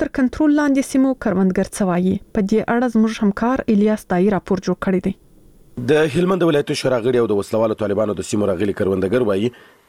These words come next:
Speaker 2: یوه اونۍ وړاندې د طالبانو لخوا ورته امر شوی دی چې وروسته له دې به کوکنار نه کري. دا له دوه زره میلادي کال راوروسته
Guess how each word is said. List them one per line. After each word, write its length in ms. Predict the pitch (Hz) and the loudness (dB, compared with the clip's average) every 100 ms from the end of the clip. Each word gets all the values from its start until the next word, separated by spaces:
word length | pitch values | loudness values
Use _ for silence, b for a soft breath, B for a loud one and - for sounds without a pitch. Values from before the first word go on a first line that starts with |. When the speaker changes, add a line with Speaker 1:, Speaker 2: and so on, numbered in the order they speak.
| 110 | 0
Speaker 2:
یوه 160 | 135 139 | 2 2
اونۍ 240 | 131 135 | 0 0
وړاندې 260 | 131 127 120 | 0 0 -2
د 60 | 107 | -2
طالبانو 340 | 110 104 110 101 | -2 0 0 -2
لخوا 180 | - 107 | -2 -2
ورته 240 | 101 85 113 | -2 -2 -2
امر 200 | 123 - | -2 -2
شوی 180 | 95 87 | -4 -2
دی 80 | 85 | -2
چې 160 | - 95 | -2 -2
وروسته 300 | 120 - 95 | -2 0 -2
له 60 | 87 | 0
دې 80 | 87 | -2
به 100 | 98 101 | -2 -4
کوکنار 340 | - 104 104 107 | -2 -2 0 -2
نه 60 | - | -2
کري. 160 | 80 87 - _ B B B 117 123 | -4 -4 -8 _ B B B -2 0
دا 40 | 147 | 2
له 60 | 147 139 123 117 | 0 -2 -8 -2
دوه 160 | 131 120 | -2 0
زره 160 | 127 143 120 | 0 0 0
میلادي 300 | 101 90 98 107 | 0 -2 -4 -4
کال 120 | 87 | -2
راوروسته 500 | 92 87 139 - 98 | -2 0 -2 -2 -4